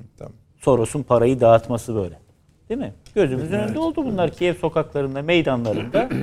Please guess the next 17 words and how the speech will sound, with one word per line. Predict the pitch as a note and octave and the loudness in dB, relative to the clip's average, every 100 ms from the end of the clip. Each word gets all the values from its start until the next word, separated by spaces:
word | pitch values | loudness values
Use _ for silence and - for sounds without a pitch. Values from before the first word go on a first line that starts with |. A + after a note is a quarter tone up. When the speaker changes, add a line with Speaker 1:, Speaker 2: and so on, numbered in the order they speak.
| A2 | -6
Speaker 2:
<clears throat> | - _ - | -12 _ 2
bayağı | B2 D3 D#3 | 6 10 8
satın | - D#3+ G#3 G3+ | 8 4 6 6
alarak, | C3 F#2+ F#2 - - _ - | 6 4 -2 -8 -20 _ 2
etkileyerek, | D#3 - E3+ D#3 C#3 G#2+ F#2+ - - _ _ _ _ _ - | 2 2 0 6 8 6 2 -6 -20 _ _ _ _ _ -4
işte | B2+ C#3 E3 | 0 4 4
Z | |
kuşağı | C#3 - G#2+ F#2 | 4 0 2 2
dediler, | F2+ F2 G2+ A#2 | 0 -8 -8 -6
bilmem | D#3 C#3 B2 G#2 | -6 -4 -4 -6
ne | F#2+ | -6
dediler | F#2 - - _ | -10 -12 -20 _
falan. | C#3+ B2 A2+ | -20 -12 -4
Böyle | A2 A#2 A#2+ | -2 -2 -2
boyunlarına | A#2+ A#2+ A#2+ A#2 A#2 A2+ - - _ _ _ _ | 0 0 2 2 2 0 -2 -18 _ _ _ _
portakal | A#2 A2+ B2+ C#3 B2+ | -2 0 2 6 6
renkli | A#2+ A2 - G2+ | 4 -2 -6 -8